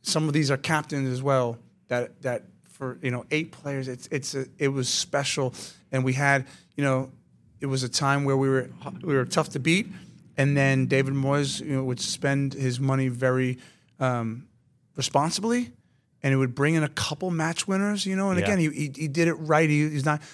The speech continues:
Speaker 1: going out to get the best player in Europe. He's, you know, Steven Pienaar t-, changed managers at Borussia Dortmund. He fell out. Boom, he comes to us. You know, Mikel Arteta, he gets, brings him from Rangers. Obviously, the Scottish connections that,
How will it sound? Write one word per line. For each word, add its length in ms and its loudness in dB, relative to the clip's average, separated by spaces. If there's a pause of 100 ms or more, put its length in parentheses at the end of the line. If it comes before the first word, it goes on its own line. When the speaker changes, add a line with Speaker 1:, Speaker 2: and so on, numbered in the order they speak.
(200)
Speaker 1:
going 160 4
out 80 2
to 60 -8
get 100 0
the 80 -2
best 280 0
player 220 2
in 80 0
Europe. 240 2
He's, 180 -2
you 120 -2
know, 120 -2
Steven 340 -2
Pienaar 400 6 (380)
t-, 140 0
changed 280 2
managers 420 2
at 140 2
Borussia 300 -2
Dortmund. 440 2
He 40 -4
fell 240 4
out. 300 4
Boom, 180 2
he 80 0
comes 320 0
to 100 -2
us. 280 2
You 100 -2
know, 140 0
Mikel 380 0
Arteta, 260 0
he 60 -2 (260)
gets, 240 -4
brings 320 -2
him 80 -2
from 180 -6
Rangers. 440 2 (340)
Obviously, 240 -6
the 60 -4
Scottish 320 -2
connections 460 -6
that, 180 -2